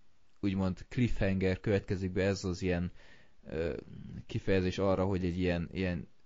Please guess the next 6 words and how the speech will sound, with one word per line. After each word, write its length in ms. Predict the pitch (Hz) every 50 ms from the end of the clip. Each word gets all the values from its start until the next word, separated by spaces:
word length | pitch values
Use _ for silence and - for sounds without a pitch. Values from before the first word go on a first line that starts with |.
| - - - - - - - -
fordulópont, 880 | - - - - 120 113 101 90 101 95 95 92 - - 107 98 92 -
ilyen 140 | 101 98
negatív 460 | 107 113 104 98 90 - - 98 87 -
fordulópont, 1000 | - - 101 95 92 - 85 85 82 82 - - 82 85 90 95 101 - - - - - - - - - - - - - - - - -
hogy, 400 | - - 92 90 90 90 90 95
ö, 220 | 90 90 90 87